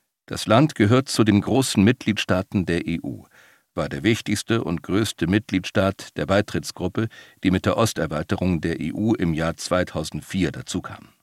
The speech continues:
Das Land wird im Rahmen des Weimarer Dreiecks, gemeinsam mit Deutschland und Frankreich, zur europäischen Führungsgruppe gehören müssen. Zudem darf man gespannt sein, welche Auswirkungen die nato-Mitgliedschaft von Finnland und Schweden,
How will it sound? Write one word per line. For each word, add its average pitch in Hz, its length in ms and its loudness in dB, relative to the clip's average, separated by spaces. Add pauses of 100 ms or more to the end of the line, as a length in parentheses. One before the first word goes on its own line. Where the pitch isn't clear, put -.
(640)
Das - 200 -10
Land 113 380 4
wird 113 220 2
im 98 120 -2
Rahmen 104 420 2
des - 340 -4
Weimarer 101 560 6
Dreiecks, 98 760 -2 (340)
gemeinsam 85 580 0
mit 69 160 -8
Deutschland 90 480 -2
und 73 120 -8
Frankreich, 104 500 -4 (320)
zur 110 340 0
europäischen 113 760 2
Führungsgruppe - 840 0
gehören - 380 2
müssen. - 260 -12 (1400)
Zudem 101 380 4
darf 92 200 2
man 92 160 2
gespannt 90 360 0
sein, 104 380 2
welche 98 380 0
Auswirkungen 92 840 -2
die 80 120 -4
nato-Mitgliedschaft 82 1080 -4
von 76 200 -4
Finnland 90 540 4
und - 180 -4
Schweden, 101 460 2